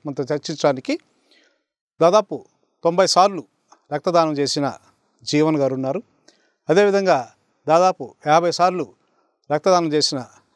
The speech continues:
నీరజ్ గారు మన ముందున్నారు. మరి వారిద్దరితో కలిసి ఆ విషయాలు చర్చించి వాళ్ళతో ఆ, ఆ విషయాలు మనం మాట్లాడుకుందాం. నమస్కారం అండి. నమస్కారం అండి. చెప్పండి జీవన్ గారు, జనరల్గా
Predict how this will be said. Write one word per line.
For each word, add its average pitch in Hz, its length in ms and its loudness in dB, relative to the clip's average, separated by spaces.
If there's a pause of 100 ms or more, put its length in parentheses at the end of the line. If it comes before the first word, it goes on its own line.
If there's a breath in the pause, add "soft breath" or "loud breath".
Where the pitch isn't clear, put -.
(160)
నీరజ్ 156 340 2
గారు 151 260 0 (680)
మన 147 100 0
ముందున్నారు. 113 480 -6 (600)
మరి 147 120 0
వారిద్దరితో 160 560 0
కలిసి 160 400 -4 (460)
ఆ 147 60 0
విషయాలు 143 340 0 (100)
చర్చించి 143 560 -6 (800)
వాళ్ళతో 135 360 -2 (500)
ఆ, 143 280 0
ఆ 165 60 4
విషయాలు 165 300 -2
మనం 170 200 -4 (100)
మాట్లాడుకుందాం. 110 500 -10 (1040)
నమస్కారం 156 340 2
అండి. 147 200 -6 (1120)
నమస్కారం 127 380 -4
అండి. 127 180 -12 (280)
చెప్పండి 170 240 0
జీవన్ 165 200 4
గారు, 151 240 -2 (720)
జనరల్గా 180 720 -2